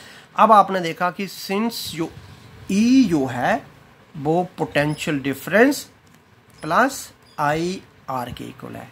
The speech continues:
है ना, यहाँ हम बोलेंगे V is equal to E minus आई आर के इक्वल है। V is equal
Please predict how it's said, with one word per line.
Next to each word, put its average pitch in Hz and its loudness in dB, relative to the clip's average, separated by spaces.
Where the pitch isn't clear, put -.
है 359 -4
ना, 370 -6
यहाँ 143 2
हम 151 0
बोलेंगे 151 0
V 170 -2
is 147 -2
equal 151 -2
to 220 -4
E 175 -2
minus 156 0
आई 135 -2
आर 123 0
के 131 -6
इक्वल 139 -4
है। 196 2
V 165 -2
is 147 -2
equal 156 -2